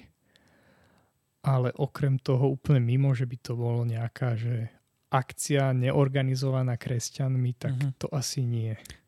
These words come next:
Speaker 2: A nie nejaký takýto, teraz ja teraz, tak vieš, tlačím ťa do, do, neviem do čoho ani sám,
Speaker 1: <laughs>
Speaker 2: že
Speaker 1: Hip-hop
Speaker 2: tak,
Speaker 1: žije, no.
Speaker 2: vieš, že taký, taký cieľ, že, že preraziť ako keby aj niekde mimo?
Speaker 1: A
Speaker 2: Nad tým ste nerozmýšľali?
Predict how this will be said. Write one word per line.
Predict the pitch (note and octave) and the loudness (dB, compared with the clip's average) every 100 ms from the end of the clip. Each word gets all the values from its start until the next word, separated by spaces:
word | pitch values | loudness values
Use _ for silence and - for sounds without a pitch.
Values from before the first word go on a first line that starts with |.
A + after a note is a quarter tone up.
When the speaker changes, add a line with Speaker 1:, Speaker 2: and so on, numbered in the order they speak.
| - | -2
Speaker 2:
A | C#3+ | 2
nie | C#3+ | 4
nejaký | C#3+ - C#3+ | 4 2 0
takýto, | C#3+ D#3 D3 D3 | 0 0 -2 -2
teraz | D3+ D3 | 2 4
ja | C#3+ C#3+ | 4 4
teraz, | D#3 C#3 - - | 2 2 -2 -10
tak | - D3 | -2 0
vieš, | C#3+ E3+ - | 2 2 0
tlačím | - C#3+ F3+ G#3 | 2 2 4 2
ťa | D3 | 2
do, | C3+ C#3 D#3 C#3+ | 2 2 2 -2
do, | - D3+ - F3 | -2 -6 -6 2
neviem | C#3 C#3 D#3+ | 4 6 6
do | C#3+ | 6
čoho | C#3+ E3+ D#3 | 6 6 8
ani | C3+ C#3 | 8 6
sám, | - C#3 D#3+ - - - - | 4 6 4 2 -8 -14 0
Speaker 1:
<laughs> | F#3+ - | 2 2
Speaker 2:
že | C3+ C3 D3 C#3+ C#3+ C#3+ | 4 8 10 12 10 12
Speaker 1:
Hip-hop | D3+ C3 D3 | 12 12 12
Speaker 2:
tak, | A#2 | 10
Speaker 1:
žije, | D3 C3 | 8 8
no. | |
Speaker 2:
vieš, | D#3 F#3+ | 10 10
že | F3 | 10
taký, | A3+ G#3 D3+ | 10 10 10
taký | E3+ D#3 D#3 | 10 8 6
cieľ, | - D3+ D3+ D#3+ | 6 10 12 10
že, | D3+ D3 C#3+ C#3 C3+ D3 C#4 | 10 10 10 8 6 0 0
že | C#3+ C3 | 2 2
preraziť | C3 C#3 C3+ C#3 C3+ C3+ C3+ - | 2 4 6 6 6 4 0 -4
ako | D3+ - | -4 -8
keby | - C#3+ C3+ C#3+ | 0 2 2 2
aj | C3+ C3 B2+ | 2 2 2
niekde | B2+ B2+ B2+ B2+ | 2 0 0 0
mimo? | B2 D#3+ F3 _ _ _ _ - - - _ _ _ _ | 2 2 0 _ _ _ _ -20 -20 -20 _ _ _ _
Speaker 1:
A | C#3 D#3 F#3 G3 G3+ E3+ - | 0 4 4 4 2 0 -2
Speaker 2:
Nad | D3 C#3 | 2 4
tým | D3 | 2
ste | - C3+ | 4 6
nerozmýšľali? | C3 C#3+ D#3+ E3+ G3+ F3+ | 6 6 4 2 0 0